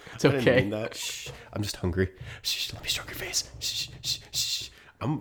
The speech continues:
Speaker 2: real worked up today. <laughs> Um, so it was originally called Centennial Cake,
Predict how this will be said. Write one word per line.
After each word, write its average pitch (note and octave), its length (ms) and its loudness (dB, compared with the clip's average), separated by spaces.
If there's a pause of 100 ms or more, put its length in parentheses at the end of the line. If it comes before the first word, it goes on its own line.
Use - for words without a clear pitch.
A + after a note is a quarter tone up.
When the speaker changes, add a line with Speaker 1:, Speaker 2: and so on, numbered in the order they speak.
Speaker 2:
real F#2 380 4
worked F#2 260 -2
up - 160 -2
today. B2 460 6
<laughs> - 60 6 (1160)
Um, B2+ 540 12
so D#3+ 120 8
it E3 40 12
was D#3 100 10
originally G#3+ 320 10
called C3 200 8
Centennial A#2+ 560 6
Cake, D#3+ 420 2